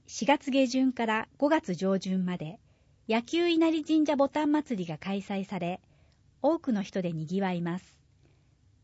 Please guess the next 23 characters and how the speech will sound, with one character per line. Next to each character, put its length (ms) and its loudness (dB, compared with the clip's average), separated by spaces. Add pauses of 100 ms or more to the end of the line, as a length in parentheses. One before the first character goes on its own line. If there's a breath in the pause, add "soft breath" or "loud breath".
(120)
今 120 -4
年 240 0
は 120 2
終 240 0
了 180 2
し 120 0
ま 120 2
し 60 -10
た 120 -4
が、 220 -8 (460)
来 240 2
年 240 4
は 180 -2 (160)
ぜ 140 0
ひ 160 -4
お 80 -8
出 100 -4
か 140 -4
け 100 -4
く 100 -6
だ 120 -4
さ 160 -4
い。 100 -6